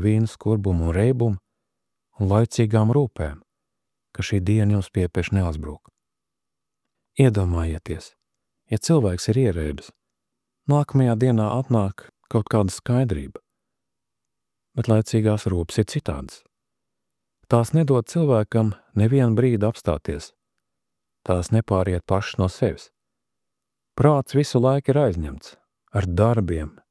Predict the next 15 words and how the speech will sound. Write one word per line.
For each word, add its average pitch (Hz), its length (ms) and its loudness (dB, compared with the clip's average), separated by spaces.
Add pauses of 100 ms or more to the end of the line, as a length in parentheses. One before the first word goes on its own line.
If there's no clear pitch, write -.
(200)
pienākumiem, 98 760 2
rēķiniem, 90 600 0 (340)
attiecībām, 80 880 -4
problēmām, 90 680 0 (200)
plāniem. 110 540 0 (1200)
Un 120 120 4
pamazām, 90 680 0 (580)
bieži 131 380 2
pat 117 180 -2
nepamanot, 101 640 0 (680)
cilvēks 127 500 0
vairs 104 260 0
neatliek 95 640 -2
laiku 95 460 -2
Dievam. 85 440 -4